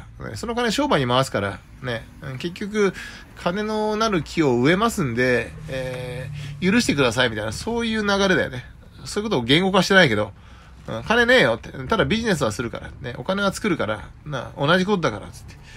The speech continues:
うん。で、うちの妻の母親も商売人だから。うん。その商売を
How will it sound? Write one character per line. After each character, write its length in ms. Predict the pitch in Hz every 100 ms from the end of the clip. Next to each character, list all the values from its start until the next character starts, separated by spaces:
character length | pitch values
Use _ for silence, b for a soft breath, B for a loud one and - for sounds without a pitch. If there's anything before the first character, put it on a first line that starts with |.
| B B - - 82 -
う 40 |
ん。 40 |
で、 100 | 90
う 60 | 156
ち 100 | 151
の 100 | 220
妻 240 | 214 294 214
の 240 | 151 131
母 240 | 131 127
親 120 | 147 147
も 80 |
商 240 | 135 196 214
売 160 | 220
人 120 | 208 202
だ 120 | 160
か 80 | 107
ら。 60 |
う 1120 | - - - - - - - - - - - -
ん。 20 |
そ 120 | -
の 60 | 120
商 340 | - 349 392
売 180 | 165 127
を 100 | 107